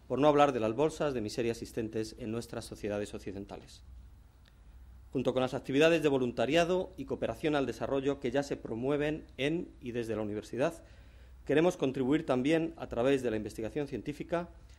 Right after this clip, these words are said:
al estudio de las causas de esta situación y, sobre todo, de las posibles vías de salida, pues un mundo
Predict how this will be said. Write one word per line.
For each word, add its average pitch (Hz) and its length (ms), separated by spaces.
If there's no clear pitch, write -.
al 120 120
estudio 165 320
de 143 80
las 123 160
causas 160 420
de 123 60
esta 120 180
situación 110 480
y, - 60
sobre 120 220
todo, 165 420
de 123 100
las 110 140
posibles 131 720
vías 110 400
de 104 80
salida, 104 380
pues - 160
un 165 140
mundo 156 500